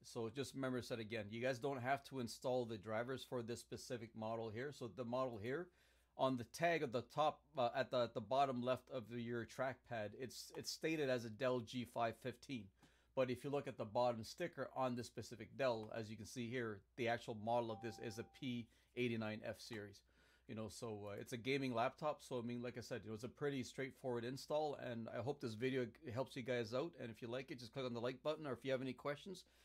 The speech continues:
just type it in the comments. And, uh, thanks for watching, guys. Take care.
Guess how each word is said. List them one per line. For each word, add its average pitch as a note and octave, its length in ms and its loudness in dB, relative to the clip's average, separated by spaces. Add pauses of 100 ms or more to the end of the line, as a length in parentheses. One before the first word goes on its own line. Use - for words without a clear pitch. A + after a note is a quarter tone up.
(180)
just - 180 -4
type C#3 220 2
it C#3 80 0
in C3 80 0
the A#2+ 80 -2
comments. C3+ 560 -2 (120)
And, A#2+ 200 -2
uh, A2+ 140 -2 (280)
thanks C#3+ 180 0
for C#3+ 120 -2
watching, A#2 280 2
guys. G#2 260 -10 (220)
Take B2 140 -6
care. G#2+ 140 -6